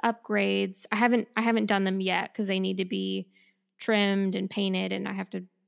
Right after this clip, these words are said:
do a lot of work to rework them into my costume. But once I switch those out,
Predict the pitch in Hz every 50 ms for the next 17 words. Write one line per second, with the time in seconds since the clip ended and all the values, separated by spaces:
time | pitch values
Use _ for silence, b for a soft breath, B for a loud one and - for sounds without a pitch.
0 | - 202 190 202 196 190 185 185 185 185 185 185 185 185 180 185 190 185 185 185
1 | - - - - 190 185 185 _ - _ - 202 196 208 208 202 190 190 196 190
2 | 180 - - - 202 196 196 196 196 202 - 214 214 214 214 214 - 233 226 226
3 | 220 - - 247 240 240 240 247 240 220 B B B B B B B B B 214
4 | 208 214 233 269 302 294 - 330 311 269 - - 247 214 - - - 208 202 196
5 | 185 196 190 185 185 185 190 185 185 -